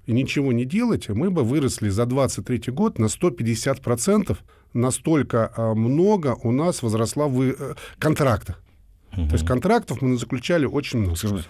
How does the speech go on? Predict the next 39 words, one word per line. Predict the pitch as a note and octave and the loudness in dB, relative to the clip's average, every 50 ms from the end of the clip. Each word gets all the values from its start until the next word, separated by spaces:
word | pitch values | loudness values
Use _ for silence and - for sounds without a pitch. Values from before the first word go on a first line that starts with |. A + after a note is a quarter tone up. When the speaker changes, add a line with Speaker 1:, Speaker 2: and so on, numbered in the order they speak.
| - | -4
Speaker 2:
очередь | B2 C#3+ E3 - - - D#2 D2+ - | 0 0 2 2 0 -2 -4 -6 -6
контрактов. | - F2 E2 - - - - - - - G#2 G2 | -6 -6 -6 -4 -6 -8 -8 -8 -8 -6 -4 -2
Speaker 1:
Да, | G2 C#3 C3 A#2 G#2 | 0 2 2 2 0
контракты, | G2 - B2+ A#2 B2 F3+ A3 A3+ - - | 0 -2 -4 -2 0 0 0 0 0 -2
он | C3 C3 | -2 -2
прямо | B2+ - E3 D#3 C3 C3 | 0 0 2 2 2 2
всё, | B2+ - - E3 A#2+ | 0 0 0 0 0
это | G2+ G#2+ C3+ C3 | 0 0 0 -2
заключённые | A#2 B2 - D3 C3 - G3 G3 F#3 D#3 C#3+ | -4 -2 -4 -4 -2 2 2 4 4 4 2
контракты, | - D3+ C3+ A#2+ A#2+ G2+ - G#2+ G#2+ | 0 -2 -2 0 -2 -2 -2 0 0
надо | C3 E3 E3 D3+ C3 | 0 0 2 0 0
делать | G2+ A2+ D3 D3+ D3+ - | 0 2 2 0 2 0
работу. | C#3+ B2+ C3 A#2 G#2 F2 E2+ - | 0 0 0 0 0 -2 -2 -4
И | F#2+ G#2 A#2 | -4 -2 0
ожидание | C3+ C#3 A2+ D3+ D3+ C#3 F3 E3 C#3 A2 A2 G#2+ | 0 2 0 0 0 2 2 4 4 4 2 0
от | G#2 - B2+ | 0 0 -2
наших | A2+ - - | -2 -2 -2
клиентов, | - C3+ F#3+ A3+ A3 G3+ - | 0 0 2 2 2 0 -2
что | - - A#2 | -2 0 0
мы | A2+ C3 E3 | 2 2 4
её | F#3+ F#3+ | 2 2
будем | C#3+ A2+ C#3+ E3+ D#3+ A2+ | 2 0 0 0 0 0
делать | F#2+ C3 D#3 E3 A#2 F#2+ | 0 0 0 0 0 0
быстро, | A2+ A2+ B2 A#2+ G2 - - E2+ E2+ E2+ - - | 0 2 4 4 2 2 0 -2 -2 -2 -2 -2
им | A2+ B2+ A#2+ | -2 -2 0
хочется | - C#3+ B2 - - - | 0 0 -2 -2 -6 -6
побыстрее, | - A#2+ A#2+ C#3 B2+ - - G2 F2+ E2 E2+ | -4 -2 -2 -2 -2 -2 -2 -2 -2 0 0
они | F2+ B2+ D3 | 0 0 0
бы | C#3+ D3 | 0 2
нам | A#2+ B2+ C3 B2 G2+ | 2 2 2 2 2
деньги | B2+ D3 C3+ A#2+ | 2 2 2 2
бы | B2 A2+ B2+ C3 | 2 2 0 0
отдали. | A#2+ A2 G#2 F#2+ E2+ - - - - - - - | 0 0 0 0 -2 -2 -6 -10 -20 -20 -12 -4
Вот, | A#2 A2 G#2 - G#2+ | 0 0 0 2 2
а | G#2+ | 2
мы | D#3+ A3 | 2 2
деньги | F3+ C3+ D#3+ G3 F#2+ C#3+ | 2 2 2 2 2 2
не | D#3 E3+ E3 | 2 0 2
берём, | C3+ E3 E3 D3+ B2+ G#2+ F#2 E2 | 2 2 2 4 4 4 2 0